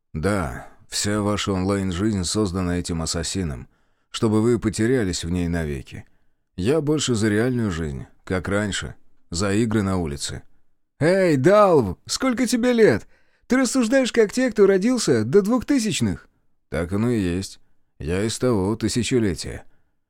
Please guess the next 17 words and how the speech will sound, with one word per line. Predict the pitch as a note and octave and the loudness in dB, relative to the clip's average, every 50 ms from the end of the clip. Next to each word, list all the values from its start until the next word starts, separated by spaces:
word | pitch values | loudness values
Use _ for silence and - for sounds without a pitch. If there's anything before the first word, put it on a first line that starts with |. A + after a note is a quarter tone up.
| _ _ _ _ _ | _ _ _ _ _
По | A2 A2 | 0 0
манере | B2 D3+ F3+ G3 G3 F#3 D#3+ | 0 2 2 2 2 2 2
говорить | A#2+ B2+ D3 D#3 E3 G#3 A3 G3+ C3 G#2+ | 0 0 0 0 0 -2 -2 -4 -2 -2
Далв | E3 F3+ F#3 F#3 F#3 D#3+ D#3 | -2 -2 0 0 0 0 0
Омеги | D3 C#3 C#3 D#3 F#3 G3+ F#3 E3 F#3 F3+ | -2 0 0 0 -2 -2 -2 -4 -6 -8
кого-то | - - E3 D3 C3+ D#3 D#3+ - C#3+ | -6 -6 -6 -4 -4 -4 -4 -2 -2
напоминал, | C3+ C3+ - C3 A#2+ A#2 A#2 A2 G#2 G2 F#2 F2+ - | -2 0 0 0 0 0 0 0 0 0 -2 -2 -2
только | - C3+ A#2+ - C3 | -2 -2 -2 0 0
он | B2+ B2 B2+ | 0 0 0
никак | C3 C3+ C3 - F#3 F#3 E3+ - | 0 -2 -2 -4 -6 -8 -6 -6
не | C#3+ C#3+ | -6 -4
мог | C#3+ D3+ D3+ - | -4 -4 -6 -6
понять, | - A2 G#2 G#2+ A2 B2 C3 - - - - _ _ _ | -6 -4 -4 -2 -2 -4 -4 -6 -10 -16 -20 _ _ _
кого | - G2+ G2 G2+ G2 | -6 -4 -2 0 0
именно. | F#2 E2+ D2 C2+ C2 B1+ C2+ - - - _ _ _ _ _ _ _ _ _ _ _ _ _ _ _ | 0 0 -2 -4 -8 -10 -12 -14 -18 -20 _ _ _ _ _ _ _ _ _ _ _ _ _ _ _
"Все, | - - - F3 G#3+ A3 G3+ | -6 -2 2 4 4 4 4
пришли! | - D#3+ D#3+ - - F#3+ F3+ D3+ - - | 4 2 2 0 2 2 2 2 2 0